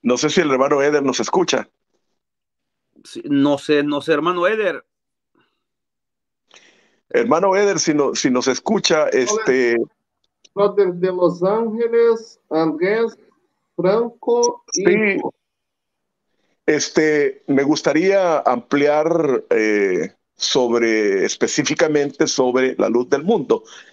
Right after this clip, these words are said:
Speaker 1: ya que un servidor viene precisamente,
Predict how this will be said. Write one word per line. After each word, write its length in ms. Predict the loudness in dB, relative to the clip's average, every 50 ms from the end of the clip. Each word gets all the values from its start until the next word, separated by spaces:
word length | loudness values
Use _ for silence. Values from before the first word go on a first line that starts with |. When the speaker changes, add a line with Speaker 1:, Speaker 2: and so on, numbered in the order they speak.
| _ _ _ _ _ _ _ _ _ _ -4 0
Speaker 1:
ya 240 | 2 2 2 2 0
que 260 | 0 0 0 2 2
un 140 | 0 0 0
servidor 680 | 0 0 0 0 0 0 2 2 2 0 0 -4 -8 _ _ _ _ _ _ _ _ _ _ _
viene 480 | -18 -6 -2 0 0 2 2 0 0
precisamente, 1040 | 0 -2 -2 0 0 0 0 0 0 0 0 0 -2 -2 -2 0 0 0 0 -2 -4